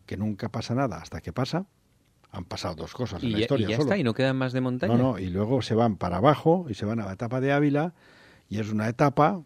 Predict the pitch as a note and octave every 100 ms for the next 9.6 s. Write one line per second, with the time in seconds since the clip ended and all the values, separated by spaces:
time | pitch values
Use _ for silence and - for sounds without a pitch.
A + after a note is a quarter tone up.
0 | - F2 E2+ - F2+ E2+ D#2+ E2+ F2 E2
1 | D#2 D#2 C#2+ - - F2+ E2 - F2+ E2+
2 | E2 E2 F#2 G2 F#2 E2+ G#2+ E2 F#2 G2+
3 | G#2 F2+ D#2+ E2 F2+ F3+ E2+ F#2+ F#2 A3
4 | G#3 E3+ E3 E2+ F2+ G2+ F#2+ F#2 G2 F2
5 | E2+ - F#2 F2+ G#2 F#2+ G2 G#2+ A#2+ B2+
6 | C3 - D#2+ F2+ E2 E2 F2 D2 D2+ F2+
7 | E2 F2 G#2 C#3 D#3 F#3 _ _ _ -
8 | F#2 F#2 G2 A#2+ E3 C#3 B2 - A#2+ F#3
9 | A2+ G#2+ F#2+ G2+ F#3